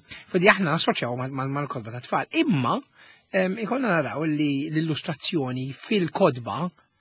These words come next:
ma kinux għal-bidu, il-, il-, direttament marbutin mal-kotba ta' tfal. Fil-fatt,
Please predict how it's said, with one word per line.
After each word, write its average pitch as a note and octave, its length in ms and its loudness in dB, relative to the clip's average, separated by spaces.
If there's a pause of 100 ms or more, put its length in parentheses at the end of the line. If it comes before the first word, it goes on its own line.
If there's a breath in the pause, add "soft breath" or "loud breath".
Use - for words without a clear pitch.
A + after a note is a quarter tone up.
(420 loud breath)
ma A3 80 2
kinux C4 560 2 (140)
għal-bidu, C#3 580 2
il-, D#3 180 -6
il-, C3 600 -6
direttament D3 560 0
marbutin C3 440 -4
mal-kotba A2+ 340 -10
ta' A#2+ 120 -12
tfal. B2 240 -6
Fil-fatt, - 320 -10